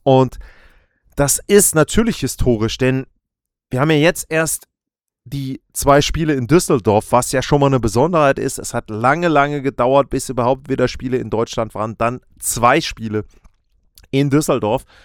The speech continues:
Und jetzt kommt die N H L sogar für vier Partien nach Deutschland.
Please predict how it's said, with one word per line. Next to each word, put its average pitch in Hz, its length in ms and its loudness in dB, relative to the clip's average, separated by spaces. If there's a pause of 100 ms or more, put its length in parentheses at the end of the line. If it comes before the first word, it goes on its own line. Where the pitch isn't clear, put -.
(200)
Und 107 100 -2
jetzt 135 220 4
kommt 165 220 0
die 156 80 -4
N 131 160 -2
H 131 180 -2
L 127 260 2 (260)
sogar 127 420 0
für 135 420 2 (300)
vier - 400 2
Partien 98 520 -2 (520)
nach 110 240 0
Deutschland. - 640 0